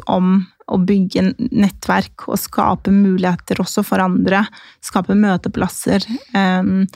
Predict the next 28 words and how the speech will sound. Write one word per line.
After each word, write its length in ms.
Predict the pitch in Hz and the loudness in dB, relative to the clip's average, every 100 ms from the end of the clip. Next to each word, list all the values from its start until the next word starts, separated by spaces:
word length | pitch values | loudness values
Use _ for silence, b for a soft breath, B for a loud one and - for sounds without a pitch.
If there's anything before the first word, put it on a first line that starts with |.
| B B B | B B B
så 80 | 226 | 0
jeg 60 | 214 | 0
jobber 240 | 180 196 | 2 2
jo 80 | 240 | 2
veldig 320 | 208 185 185 | 2 2 2
mye 220 | 190 180 180 | 2 2 2
da 220 | 185 185 | 2 2
med 460 | 180 180 180 185 - B B - | 2 2 2 0 -4 B B -4
å 80 | 202 | -2
etablere 640 | 190 185 185 - - 190 180 B B B | 0 0 0 0 0 0 -2 B B B
kvinnelige 360 | - 208 180 - | -2 0 2 0
selskaper, 720 | 190 175 - - - 190 190 - - 294 | -2 -4 -6 -6 -4 -2 -2 -4 -6 -2
ehm, 320 | 190 185 185 | 0 0 0
sammen 440 | 190 202 180 185 | 0 0 0 2
med 160 | 180 190 | 0 0
kundene 340 | 196 190 196 | 0 0 0
mine. 240 | 185 202 202 202 226 - | 0 2 2 0 -4 -2
Ehm, 540 | 190 185 185 180 185 - B B B B B | 0 2 2 2 0 -2 B B B B B
ikke 260 | 226 214 190 | -4 -2 -2
som 200 | 185 185 | 0 0
en 160 | 190 190 | 2 2
medeier, 640 | 190 196 185 190 - - | 2 2 0 0 0 0
selvfølgelig, 540 | 190 196 185 208 202 226 | -2 -2 -4 -2 0 2
men 240 | 196 185 190 | 2 0 0
på 100 | 196 | 0
en 100 | 185 | -4
måte 300 | - 190 185 185 | -2 -2 0 -2
stå 320 | - - 180 | -6 -6 -2